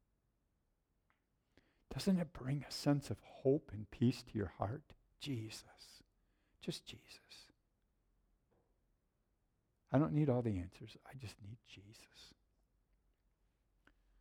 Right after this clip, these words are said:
This woman had heard something about Jesus, just like you have.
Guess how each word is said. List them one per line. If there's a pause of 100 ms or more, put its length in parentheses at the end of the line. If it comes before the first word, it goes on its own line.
(360)
This
woman
had
heard
something
about
Jesus, (920)
just
like
you
have.